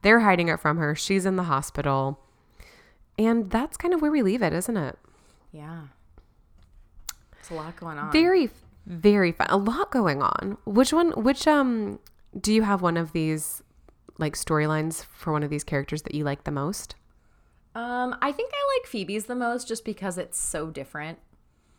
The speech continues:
Speaker 2: Like, everybody else, you're like, "Oh, I see
Speaker 1: Yeah.
Speaker 2: how they got there." Like, Joey, like I said, this basically was his life. Ross, I
Speaker 1: <clears throat>
Speaker 2: also kind of feel like this was his life. It's just delayed.
Speaker 1: Yeah. Yeah.
Speaker 2: Um,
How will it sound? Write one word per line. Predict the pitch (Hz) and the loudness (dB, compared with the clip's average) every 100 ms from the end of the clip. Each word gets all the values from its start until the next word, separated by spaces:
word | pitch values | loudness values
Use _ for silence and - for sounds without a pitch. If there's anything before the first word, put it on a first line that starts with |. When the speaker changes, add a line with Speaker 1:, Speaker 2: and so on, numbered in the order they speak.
| _ | _
Speaker 2:
Like, | 202 202 | -8 -4
everybody | 196 233 254 226 | -2 0 0 2
else, | 185 190 | 0 0
you're | 277 | -2
like, | 285 - | -4 -6
"Oh, | 453 440 427 | -10 -4 -4
I | 466 | -4
see | 392 | -4
Speaker 1:
Yeah. | 302 | -2
Speaker 2:
how | 240 | -4
they | 180 | -2
got | 170 | -2
there." | 202 | -2
Like, | 208 190 165 | -2 -4 -8
Joey, | 175 165 165 160 | -4 -2 -2 -2
like | 160 165 | -4 -4
I | 180 | -8
said, | - 156 151 | -6 -8 -6
this | - | -6
basically | 190 196 202 | -6 -6 -8
was | 170 147 147 | -6 -6 -6
his | 165 151 | -8 -6
life. | 147 151 160 - - - - - | -4 -2 -4 -8 -20 -20 -20 -6
Ross, | 277 339 359 370 370 - | 0 0 2 0 0 -2
I | 302 - | -4 -2
Speaker 1:
<clears throat> | |
Speaker 2:
also | 285 302 302 - 349 | -2 -2 -4 -6 -8
kind | - 349 339 | -8 -8 -6
of | 349 | -8
feel | - 277 294 | -8 -6 -4
like | 302 294 - | -4 -6 -6
this | 269 - | -8 -6
was | 277 | -8
his | - 269 | -6 -6
life. | 220 175 240 277 | -2 -2 -2 -8
It's | - - | -12 -12
just | - 214 185 | -8 -8 -6
delayed. | 190 185 170 139 147 | -6 -4 -6 -6 -2
Speaker 1:
Yeah. | 190 285 208 156 156 _ _ _ _ - - - | -2 -2 -4 -6 -12 _ _ _ _ -20 -20 -14
Yeah. | 160 156 208 196 | -10 -2 0 0
Speaker 2:
Um, | 185 175 170 170 | -2 -4 -6 -8